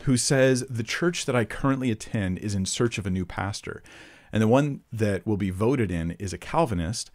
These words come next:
I don't agree with Calvinism and question if I can submit to his authority slash teaching. What do I do? Stay? Go? I don't want to be divisive, but I want to stand on God's truth and love." Um, okay, l-, let me just answer if, if I was in your shoes,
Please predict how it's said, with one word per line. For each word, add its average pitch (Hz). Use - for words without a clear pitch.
I 113
don't 165
agree 151
with 147
Calvinism 90
and 107
question 113
if 107
I 107
can 101
submit 95
to 104
his 104
authority 90
slash -
teaching. 175
What 104
do 110
I 110
do? 123
Stay? 127
Go? 139
I 110
don't 123
want 113
to 98
be 92
divisive, 147
but 113
I 110
want 104
to 98
stand 92
on 85
God's 82
truth -
and 76
love." 76
Um, 92
okay, 120
l-, 107
let 127
me 180
just 170
answer 113
if, -
if 117
I 98
was 117
in 98
your 98
shoes, 82